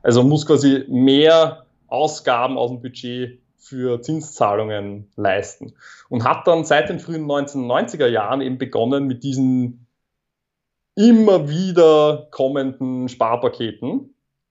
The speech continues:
ähm, um eben Primärüberschüsse zu erzielen. Also Ökonomen sprechen von Primärüberschüssen, wenn man einfach schaut, man nimmt die staatlichen Einnahmen,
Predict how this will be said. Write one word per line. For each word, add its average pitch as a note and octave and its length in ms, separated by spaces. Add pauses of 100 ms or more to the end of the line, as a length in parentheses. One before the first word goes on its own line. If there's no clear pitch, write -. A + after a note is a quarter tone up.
(400)
ähm, B2+ 340
um G3+ 200
eben E3 220
Primärüberschüsse D3 760
zu B2 120
erzielen. A2 260
Also A#2 380 (240)
Ökonomen C#3+ 800
sprechen C#3+ 320
von C#3 120
Primärüberschüssen, D#3 760
wenn C3+ 100
man C3 100
einfach B2 200
schaut, A#2+ 440 (460)
man C#3+ 100
nimmt D#3+ 140
die D#3 60
staatlichen B2+ 400
Einnahmen, F3 560